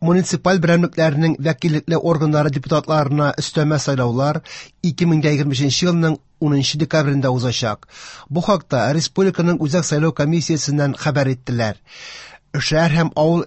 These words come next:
җирлекләре советлары депутатларын сайлаячаклар. Гомумән алганда,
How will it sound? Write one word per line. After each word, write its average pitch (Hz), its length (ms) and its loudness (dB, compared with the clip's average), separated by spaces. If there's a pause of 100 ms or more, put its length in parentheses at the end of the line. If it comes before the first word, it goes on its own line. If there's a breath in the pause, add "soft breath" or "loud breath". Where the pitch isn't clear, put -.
җирлекләре 147 560 0
советлары 147 480 0
депутатларын 139 640 -2
сайлаячаклар. 127 880 -2 (400 loud breath)
Гомумән 165 420 4
алганда, 139 560 0